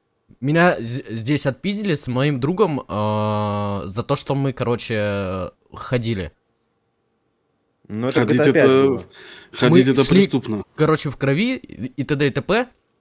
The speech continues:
Speaker 1: И мы такие: «Ребята, а можете вы вызвать, пожалуйста, скорую?» Человек двадцать обошли, они говорили «нет». Реально, это просто адское место. Я даже не знаю, как объяснить. Вот жилой дом, например.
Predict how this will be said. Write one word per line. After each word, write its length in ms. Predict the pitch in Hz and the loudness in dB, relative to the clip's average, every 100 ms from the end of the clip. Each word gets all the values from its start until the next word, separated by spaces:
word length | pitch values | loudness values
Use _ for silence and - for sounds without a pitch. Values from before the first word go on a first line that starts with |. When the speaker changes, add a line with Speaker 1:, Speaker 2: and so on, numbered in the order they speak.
| _ - | _ -6
Speaker 1:
И 60 | 139 | -2
мы 100 | 151 | 0
такие: 360 | 147 156 147 - | 0 0 0 0
«Ребята, 400 | 135 156 151 135 | 0 2 2 2
а 60 | 123 | 0
можете 380 | 160 190 - 143 | 0 0 -2 -2
вы 100 | 135 | 0
вызвать, 260 | 135 127 - | -2 -4 -4
пожалуйста, 380 | 120 123 - | -2 -2 -4
скорую?» 540 | 117 - 202 226 104 - _ _ _ 92 | -8 0 2 2 -2 -8 _ _ _ -12
Человек 320 | - 147 156 110 | -4 0 0 2
двадцать 380 | 127 151 - | 2 2 -2
обошли, 440 | 107 110 - 196 - | -6 -4 -2 -4 -4
они 180 | 107 120 | -4 -2
говорили 380 | 113 113 117 117 | -2 -2 -2 -2
«нет». 320 | 107 85 - _ _ _ _ _ _ _ _ _ _ | -4 -6 -12 _ _ _ _ _ _ _ _ _ _
Реально, 240 | 117 147 156 | 0 2 2
это 240 | 123 135 | 0 0
просто 340 | - 165 - 143 | 2 2 2 2
адское 340 | 135 - 131 | 2 0 -2
место. 220 | 139 - | -4 -4
Я 140 | 107 120 | -2 0
даже 200 | 131 135 | 0 -2
не 60 | |
знаю, 160 | 123 131 | -2 -4
как 160 | 113 127 | -4 -6
объяснить. 300 | 110 123 95 | -6 -6 -4
Вот 220 | 113 110 | -2 -2
жилой 240 | 110 107 | -4 -4
дом, 180 | 98 101 | -4 -6
например. 420 | 98 - 95 87 | -6 -8 -10 -10